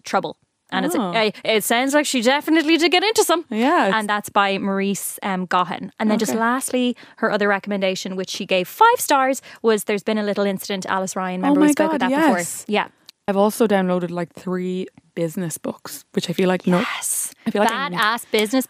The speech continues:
Speaker 1: bitch.
Speaker 2: I need to read more of that stuff. And this is probably not, not really reading at the moment, more listening just 'cause I'm running around most of the time.
Speaker 1: Yeah.
Speaker 2: But, um, yeah, I just wanna listen to more of it. But then I'm like, I don't know if the book club wanna read that stuff. So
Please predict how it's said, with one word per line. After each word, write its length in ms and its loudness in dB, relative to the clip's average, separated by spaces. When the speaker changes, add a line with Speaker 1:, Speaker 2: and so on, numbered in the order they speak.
Speaker 1:
bitch. 120 -12
Speaker 2:
I 120 -2
need 200 4
to 200 2
read 220 -2
more 200 -2
of 100 -2
that 160 -8
stuff. 320 -8
And 180 0
this 100 2
is 40 -12
probably 320 0
not, 220 0
not 280 2
really 160 -2
reading 360 -4
at 60 -4
the 60 -6
moment, 180 -4
more 120 -2
listening 420 -4
just 160 -6
'cause 100 -6
I'm 160 -6
running 220 0
around 180 2
most 120 -2
of 40 -18
the 80 -6
time. 240 0
Speaker 1:
Yeah. 160 2
Speaker 2:
But, 200 4
um, 400 -2
yeah, 220 4
I 80 4
just 160 -6
wanna 160 2
listen 220 -2
to 100 -4
more 120 2
of 60 4
it. 80 0
But 120 -6
then 100 0
I'm 100 0
like, 280 -4
I 60 -2
don't 240 -8
know 140 -2
if 120 -8
the 100 -6
book 220 -8
club 340 -6
wanna 200 -4
read 220 -2
that 180 -8
stuff. 160 -10
So 200 -2